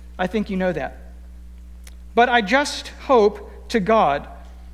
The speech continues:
that you will go to him with your guilt and all the bad things that you may have done in the past. Each and every one of us may have done something we're not supposed to do.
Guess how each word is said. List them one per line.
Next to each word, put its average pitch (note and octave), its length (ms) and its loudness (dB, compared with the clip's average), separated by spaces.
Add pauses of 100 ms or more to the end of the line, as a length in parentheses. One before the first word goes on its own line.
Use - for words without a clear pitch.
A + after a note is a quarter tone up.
(480)
that B3 120 2
you B3 180 2
will A#3 100 4
go B3 240 4
to D#4+ 100 2
him C4+ 220 2
with B3+ 200 0
your A#3 120 2
guilt F3+ 560 -2
and F3+ 100 -6
all A#3+ 280 6
the C4 100 0
bad B3 340 0
things G3 420 -2
that F#3+ 120 0
you A#3 200 0
may A#3+ 120 2
have G3+ 180 0
done G#3+ 200 2
in G3+ 40 -2
the F#3 60 -2
past. F#3+ 580 -2 (840)
Each C#4+ 320 4
and C#4+ 100 0
every B3 320 2
one A3+ 220 2
of G#3 140 2
us F3 280 0
may G#3+ 180 2
have F#3+ 180 0
done F#3 200 0
something A3+ 600 0 (240)
we're G#3+ 120 4
not G#3+ 220 2
supposed G#3 400 -2
to F#3 80 -4
do. D#3+ 260 -6